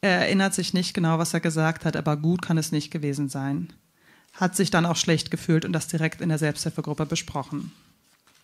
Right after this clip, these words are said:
Deswegen war es so überraschend, dass ein paar Tage später der Mann von der reinkam. Teurer Anzug, teure Frisur, hat man direkt gesehen, der hat Kohle.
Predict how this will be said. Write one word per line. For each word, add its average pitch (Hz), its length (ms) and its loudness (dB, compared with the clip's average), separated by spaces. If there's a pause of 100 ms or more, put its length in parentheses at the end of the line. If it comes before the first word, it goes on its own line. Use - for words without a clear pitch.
(960)
Deswegen 185 400 4
war 175 100 6
es 170 80 0
so 202 80 0
überraschend, 170 460 2
dass 156 120 -2
ein 160 140 -2
paar 185 260 0
Tage 170 200 -2
später 196 400 0
der 151 100 0
Mann 175 220 2
von 160 220 -2
der 160 180 -2
reinkam. 160 560 0 (340)
Teurer 170 420 2
Anzug, 165 520 -2
teure 160 280 0
Frisur, 160 440 0
hat 156 100 0
man 156 140 2
direkt 160 340 -2
gesehen, 156 320 0
der 143 120 -2
hat 156 140 -4
Kohle. 147 460 0